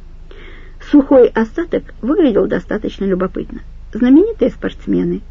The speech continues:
две штуки, знаменитый коммунист — одна штука, экс-министр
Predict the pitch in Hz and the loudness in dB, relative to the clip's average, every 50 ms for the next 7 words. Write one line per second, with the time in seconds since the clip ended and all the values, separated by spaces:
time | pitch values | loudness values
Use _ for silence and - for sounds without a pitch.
0 | - - 185 185 180 180 180 - - - 175 180 - - 202 - - - - - | -10 -4 0 2 2 2 0 -2 -4 -4 -4 -4 -4 -8 -8 -8 -10 -16 -18 -14
1 | - - 214 226 277 277 294 349 440 415 - 302 - - 196 196 185 196 196 185 | -10 -2 4 6 8 8 8 8 8 4 2 2 2 4 4 4 6 4 4 2
2 | 196 190 - - - - - - - - - 254 226 185 185 - 175 - - - | -2 -6 -10 -14 -18 -18 -18 -18 -8 -2 0 0 2 2 0 -2 -2 -6 -10 -8
3 | - - - - 85 - - - - - - - - 202 185 - - - - 175 | -8 -8 -8 -8 -14 -14 -16 -16 -18 -18 -4 2 4 4 4 2 0 -2 0 2
4 | 170 180 214 - 196 - - - 247 | 2 2 0 -2 -4 -4 -6 -8 -8